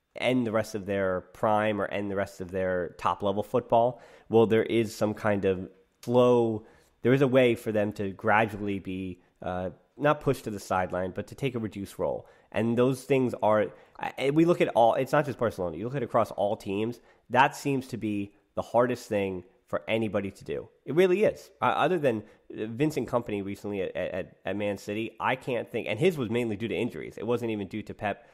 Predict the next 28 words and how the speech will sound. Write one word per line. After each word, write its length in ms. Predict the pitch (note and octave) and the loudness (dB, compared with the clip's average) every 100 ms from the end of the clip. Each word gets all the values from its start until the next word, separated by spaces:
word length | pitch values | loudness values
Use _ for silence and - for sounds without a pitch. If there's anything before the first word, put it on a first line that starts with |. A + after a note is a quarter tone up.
| _ | _
slowly 540 | - A#2 A#2 G#2 F2+ E2+ A2 | -8 0 0 0 -6 -10 -8
getting 240 | G#2+ G2 | -6 -4
him 100 | G2 | -4
out 80 | F#2 | -6
of 60 | E2 | -6
the 120 | - | -8
team, 160 | A2+ F#2+ | -6 -6
because 220 | F2 F2 | -8 -12
we 80 | F#2 | -6
saw 160 | F#2+ | -6
how 80 | F2 | -4
important 360 | E2 G#2 F2+ F2 | -6 -6 -6 -6
he 80 | |
was 360 | F2 F#2+ E2+ - _ | -4 -4 -4 -10 _
this 200 | A#2+ C#3+ | -4 -4
season 300 | G2+ F2 D#2 | -6 -6 -6
at 120 | D#2 | -8
the 60 | D#2 | -6
back. 320 | D2+ - - _ _ _ - | -6 -8 -16 _ _ _ -2
But, 180 | B2 - | 0 0
uh, 120 | B2 | -4
very 300 | A#2 C#3+ E3+ | 0 2 4
rarely 360 | B2+ B2+ A2+ G2 | 2 0 -2 -4
do 120 | G2+ | -8
you 120 | G#2+ | -8
have 380 | G#2+ F#2+ F2+ - | -6 -6 -6 -8
club 280 | A#2 A2 F#2+ | -4 -4 -4
legends. 540 | F#2+ F2+ F2 F2 | -6 -6 -8 -10